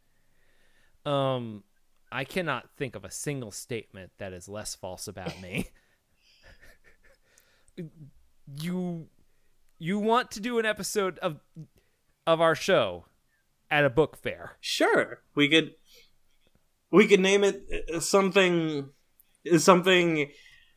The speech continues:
Speaker 2: both i-, inspiring, but also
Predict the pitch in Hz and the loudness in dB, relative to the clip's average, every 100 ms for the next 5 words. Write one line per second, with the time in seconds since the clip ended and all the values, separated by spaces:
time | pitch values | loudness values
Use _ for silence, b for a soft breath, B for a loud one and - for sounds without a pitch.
0 | b _ _ 175 185 151 190 190 160 175 | b _ _ -4 0 6 6 6 2 0
1 | - 165 160 - - 190 185 147 123 120 | 4 4 4 2 6 8 8 8 6 2
2 | 117 117 131 - 139 139 151 147 - 147 | -4 -12 -12 4 4 6 4 6 6 8
3 | 139 123 117 | 8 4 0